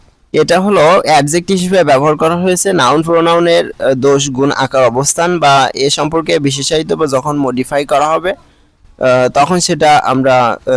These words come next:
এ করতে পারি, অ্যাডজেক্টিভ হিসেবে কাজ করে। আহ, here polluted, আহ, উম, so you, you see both writing pollu-, writing and polluted, এবং তোমরা উভয় রাইটিং এবং পলিউটেড দেখেছো। আহ, are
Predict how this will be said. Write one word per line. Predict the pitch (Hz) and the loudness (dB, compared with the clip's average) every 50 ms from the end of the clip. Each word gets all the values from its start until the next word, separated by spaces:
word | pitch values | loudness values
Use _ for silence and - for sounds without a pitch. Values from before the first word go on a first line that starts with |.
| 120 117 113 - | 2 0 0 0
এ | - 139 139 | -2 -4 -4
করতে | - 156 151 - 170 | -4 -6 -6 -6 -8
পারি, | 160 - 170 170 | -4 -4 -2 0
অ্যাডজেক্টিভ | 175 151 135 131 131 143 143 - 160 156 | 2 2 0 0 -2 -8 -8 -8 -6 -6
হিসেবে | 160 151 - 165 156 151 | -4 -4 -2 -2 -2 -2
কাজ | - 139 139 - | -2 -2 -4 -2
করে। | - 131 127 127 147 | -2 -2 0 0 0
আহ, | 175 - - _ _ _ _ _ _ _ _ 135 139 | -4 -8 -12 _ _ _ _ _ _ _ _ 0 0
here | 135 143 151 175 175 175 185 - - | 0 2 2 2 2 2 2 0 0
polluted, | 156 143 147 160 165 165 170 190 190 190 190 - - - | 0 2 2 2 2 2 2 0 0 0 -2 -4 -6 -2
আহ, | 110 135 135 135 135 131 123 131 139 | 0 2 2 4 4 2 2 0 -2
উম, | 139 135 127 127 131 | 0 0 0 -2 -2
so | 139 - - - 185 190 202 202 | -2 -2 -2 0 2 2 2 0
you, | - 160 156 170 180 196 196 - - - - 147 151 | 0 0 2 2 4 2 2 0 -4 -8 -4 -2 0
you | 175 190 214 220 | 2 2 2 0
see | - - - - 208 170 120 113 117 143 - _ _ _ _ _ _ _ - | -2 -4 -2 -2 0 0 0 0 -2 -6 -10 _ _ _ _ _ _ _ -2
both | 123 120 139 160 185 190 - - 156 | -2 0 2 2 2 2 0 -4 -2
writing | 139 135 131 135 147 156 - - 196 208 214 | 0 2 2 2 2 0 0 0 0 0 0
pollu-, | - 160 143 135 143 156 156 - - 135 | 0 0 0 0 0 0 -2 -2 -2 0
writing | 127 135 127 135 147 151 - 190 202 190 185 | 0 2 2 2 0 0 0 -2 0 0 -2
and | 180 - 156 | -2 -2 -2
polluted, | 131 120 120 113 107 - 90 90 - - - | -2 0 0 -2 -2 -4 -8 -10 -10 -10 -8
এবং | 131 135 147 170 180 - | -6 -2 -2 -2 -2 -2
তোমরা | - 156 151 160 170 | -4 -2 0 0 0
উভয় | 156 143 135 131 147 160 165 180 | 0 0 -2 -2 0 0 2 2
রাইটিং | 160 131 123 127 143 147 175 170 170 | 2 2 2 0 0 -2 -2 -2 0
এবং | 170 180 170 - | 0 -2 -2 -2
পলিউটেড | 151 135 135 139 147 147 - 175 160 143 131 | -4 -2 0 0 -2 0 0 -2 -2 0 -2
দেখেছো। | 127 120 120 139 139 - 127 - - 90 - - - _ _ _ _ _ _ _ _ - | -4 -4 -4 -4 -6 -4 -2 -2 -4 -4 -8 -14 -20 _ _ _ _ _ _ _ _ -4
আহ, | 131 143 139 107 - 110 135 139 143 | 0 0 2 2 2 2 2 2 2
are | 151 | 2